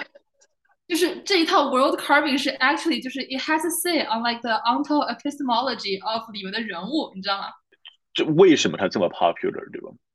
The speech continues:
Speaker 2: 你起源是这个 aesthetic category cuteness，还有
Speaker 1: 哎，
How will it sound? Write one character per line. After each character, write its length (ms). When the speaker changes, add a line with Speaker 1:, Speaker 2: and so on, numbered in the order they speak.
Speaker 2:
你 160
起 240
源 260
是 100
这 80
个 280
aesthetic 520
category 520
cuteness， 680
还 320
有 280
Speaker 1:
哎， 120